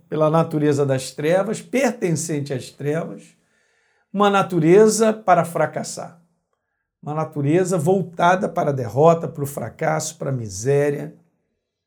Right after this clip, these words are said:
para a malignidade. É isso aí. De um modo geral, as pessoas não têm consciência disso. Porque o Deus desse século, como disse Paulo, Satanás,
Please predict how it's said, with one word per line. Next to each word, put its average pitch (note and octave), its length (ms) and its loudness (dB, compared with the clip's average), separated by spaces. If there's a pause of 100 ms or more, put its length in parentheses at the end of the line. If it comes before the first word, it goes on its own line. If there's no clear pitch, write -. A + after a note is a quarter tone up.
(120)
para - 100 -8
a C3 60 -2
malignidade. C#3 1300 -2 (580)
É D#3+ 80 -12
isso D3 240 -12
aí. - 140 -16 (1700)
De A#2 160 -10
um E3 40 -2
modo C#3 280 0
geral, C#3+ 260 -2
as E3+ 100 -8
pessoas C#3+ 420 -10
não C3+ 140 -6
têm D#3 200 -12
consciência C#3+ 640 -8
disso. B2+ 400 -18 (360)
Porque - 160 -12
o - 20 -6
Deus C3+ 400 -2
desse C#3 300 -4
século, - 480 -8
como C3 220 -8
disse A#2+ 280 -12
Paulo, D#3+ 300 -4
Satanás, B2+ 720 -8